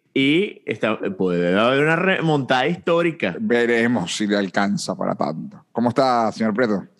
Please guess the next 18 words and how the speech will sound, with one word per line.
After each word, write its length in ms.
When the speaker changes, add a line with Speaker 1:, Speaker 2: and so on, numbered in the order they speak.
Speaker 1:
Bien, 440
bien, 260
bien. 180
Estamos 920
tranquilos, 760
eh, 920
esperando 440
aquí 300
a 60
ver 260
qué, 640
qué 100
va 80
a 40
terminar 360
de 80
pasar 300
con, 500